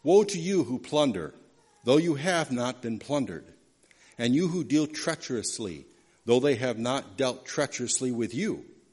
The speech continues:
When you cease plundering, you will be plundered. And when you make an end of dealing treacherously, they will deal treacherously with you. O Lord, be gracious to us. We have waited for you.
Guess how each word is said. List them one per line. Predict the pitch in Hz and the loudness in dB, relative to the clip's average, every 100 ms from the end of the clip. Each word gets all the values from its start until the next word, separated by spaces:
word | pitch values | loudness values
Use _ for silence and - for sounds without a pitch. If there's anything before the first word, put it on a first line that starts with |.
| _ _ _ _ _ | _ _ _ _ _
When | 127 180 | 0 2
you | 180 | 2
cease | - 220 - | 2 0 -2
plundering, | - 131 104 90 80 73 - _ _ _ _ _ _ _ - | -4 -4 -4 -6 -8 -12 -18 _ _ _ _ _ _ _ -4
you | 123 | 0
will | 147 | 2
be | 143 | 2
plundered. | 147 127 104 80 71 - _ _ _ - | -2 -4 -6 -6 -14 -20 _ _ _ -8
And | 107 | 0
when | 123 | 2
you | 127 | 4
make | 123 160 156 | 4 2 0
an | 123 | -4
end | 139 143 131 | 0 0 2
of | 107 95 | -2 -4
dealing | 127 156 151 139 | -2 0 0 -2
treacherously, | - 151 - 113 - 98 85 67 - _ _ 110 | -4 -6 -4 -4 -4 -4 -8 -12 -20 _ _ -2
they | |
will | 117 123 | 0 0
deal | 98 135 139 | 2 2 2
treacherously | - - 151 - 113 - 120 117 | 0 -2 -2 0 -4 -2 -4 -6
with | 113 104 | -6 -6
you. | 123 104 - - _ _ _ _ | -4 -4 -8 -18 _ _ _ _
O | 123 156 | 2 4
Lord, | 170 156 104 82 | 6 4 4 0
be | 123 | -4
gracious | 110 147 175 - 156 - | -2 0 0 0 -2 -4
to | - 143 | -4 -4
us. | 123 - - - - _ _ _ _ _ _ _ _ | -2 -4 -8 -10 -16 _ _ _ _ _ _ _ _
We | 120 | 2
have | 131 117 | 2 2
waited | 151 160 143 | 2 2 0
for | - 117 | -4 -6
you. | 101 80 | -4 -6